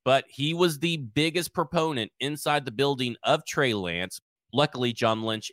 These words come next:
and Kyle Shanahan were also in on Trey Lance. They kinda, like, kept their cards hidden. There's a story behind there that they didn't want to influence anybody's decision.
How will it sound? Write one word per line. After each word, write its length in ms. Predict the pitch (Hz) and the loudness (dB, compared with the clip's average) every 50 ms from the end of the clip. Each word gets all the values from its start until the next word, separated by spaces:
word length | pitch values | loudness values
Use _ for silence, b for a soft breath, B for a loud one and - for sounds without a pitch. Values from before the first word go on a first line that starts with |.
| - | -8
and 320 | 107 113 120 117 117 117 - | -6 -4 -2 -2 -4 -4 -4
Kyle 220 | - 113 110 104 | -2 -2 -2 -2
Shanahan 360 | - - 101 101 101 101 104 | -4 -6 -6 -6 -6 -6 -6
were 160 | 98 92 95 - | -6 -6 -6 -4
also 360 | - 113 123 123 - 113 101 76 | 0 0 0 0 0 -6 -8 -6
in 200 | 80 98 95 90 | -6 -6 -6 -6
on 100 | 87 82 | -8 -10
Trey 220 | - - 90 87 | -10 -10 -8 -8
Lance. 400 | 85 85 78 80 87 87 - _ _ _ _ _ _ _ _ _ | -6 -8 -8 -8 -10 -12 -14 _ _ _ _ _ _ _ _ _
They 80 | - 113 | -6 -2
kinda, 220 | - 165 160 156 135 - | 0 2 0 0 0 2
like, 160 | 131 123 - | 2 2 2
kept 180 | - 143 123 - | 2 -2 -2 -2
their 100 | - 95 | -4 -8
cards 440 | - - 123 117 113 110 95 - - | -2 2 4 4 4 4 0 -2 -4
hidden. 300 | 101 85 80 85 87 90 | -4 -4 -4 -8 -6 -4
There's 240 | 92 95 90 92 | -4 -4 -4 -6
a 100 | 98 92 | -6 -6
story 400 | - - - - 143 135 131 127 | -6 -6 -2 2 2 4 4 4
behind 420 | 113 101 107 101 107 101 98 98 95 | 2 2 0 0 0 -2 -2 -2 -2
there 160 | 98 98 98 | -2 -2 -4
that 140 | 87 87 82 - | -6 -8 -8 -6
they 180 | 101 98 95 | -4 -4 -4
didn't 420 | 95 82 - 120 127 123 117 117 117 | -6 -6 -4 -4 -4 -4 -4 -4 0
want 180 | 120 123 117 - | 0 -2 -2 -2
to 60 | 110 | -8
influence 460 | 104 98 - 110 107 104 98 - - | -10 -8 -6 -6 -6 -4 -4 -6 -8
anybody's 420 | 101 101 92 87 95 92 90 82 | -8 -6 -4 -2 -2 -4 -4 -8
decision. 540 | - 80 - - 101 101 92 - - - - | -12 -14 -10 -4 -4 -4 -4 -4 -10 -14 -16